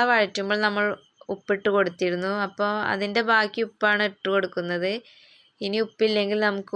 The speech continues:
ഉപ്പിട്ട് കൊടുക്കാലോ. ഇനി നമ്മൾക്ക് നന്നായി ഇളക്കി കൊടുക്കാം. പടിയിലാണ് നമ്മുടെ മസാല എല്ലാം കിടക്കുന്നത്. അപ്പോൾ നന്നായിട്ട് തന്നെ ഈ മസാലയെല്ലാം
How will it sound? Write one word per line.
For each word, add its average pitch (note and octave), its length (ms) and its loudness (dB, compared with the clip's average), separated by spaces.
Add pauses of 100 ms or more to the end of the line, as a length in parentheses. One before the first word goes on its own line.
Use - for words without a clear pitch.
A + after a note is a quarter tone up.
ഉപ്പിട്ട് G3 500 -4
കൊടുക്കാലോ. F3 580 2 (1400)
ഇനി A#3 180 -4
നമ്മൾക്ക് G#3+ 720 0 (1120)
നന്നായി G3 500 2 (120)
ഇളക്കി F#3 420 0
കൊടുക്കാം. F#3+ 640 0 (1040)
പടിയിലാണ് G3 720 0
നമ്മുടെ G3 360 0
മസാല F#3+ 360 0 (120)
എല്ലാം G3 280 -2
കിടക്കുന്നത്. F#3 600 -2 (360)
അപ്പോൾ F#3+ 320 -4 (1160)
നന്നായിട്ട് G3+ 680 0
തന്നെ A3 280 0 (480)
ഈ G#3+ 40 -2 (120)
മസാലയെല്ലാം G3+ 920 0